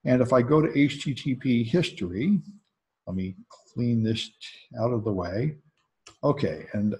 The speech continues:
if I go to the bottom, I see A D dot samsclass dot info. So let me delete all this old stuff, clear history. Okay,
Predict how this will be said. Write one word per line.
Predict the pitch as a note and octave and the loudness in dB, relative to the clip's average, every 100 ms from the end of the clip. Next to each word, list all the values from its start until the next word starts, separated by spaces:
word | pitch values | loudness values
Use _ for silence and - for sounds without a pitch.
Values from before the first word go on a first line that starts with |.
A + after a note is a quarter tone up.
| B2 | -2
if | A#2 A#2 | -2 2
I | A2+ | 4
go | A2+ D#3 D#3 | 6 6 6
to | D#3 | 4
the | C3+ | 2
bottom, | C3 E3 D#3+ C#3 | 4 4 4 2
I | C#3 | 2
see | - D3 D3 | 2 0 0
A | C3 D#3 | 4 4
D | D3 D3+ | 6 4
dot | C3+ A#2 | 4 2
samsclass | - C3 B2 A#2 B2+ A#2+ | 0 0 0 2 2 2
dot | - B2+ | 0 2
info. | G#2+ F#2 A2+ C#3 - - _ | 2 2 0 0 -4 -18 _
So | - | 0
let | D3 G3+ | 2 4
me | |
delete | D#3 C3+ D3 F#3 | 6 6 6 8
all | D#3+ | 6
this | C#3+ C3+ | 6 4
old | - C#3 B2 | 4 4 4
stuff, | - - A2 F3+ A3+ - - _ _ _ _ _ _ _ | 0 0 4 4 2 -8 -20 _ _ _ _ _ _ _
clear | C3 D3 | 0 2
history. | A#2+ A#2 - D3 F#3+ A3 - _ _ _ _ - | 2 0 -2 2 4 4 2 _ _ _ _ 2
Okay, | F#3 - | 4 4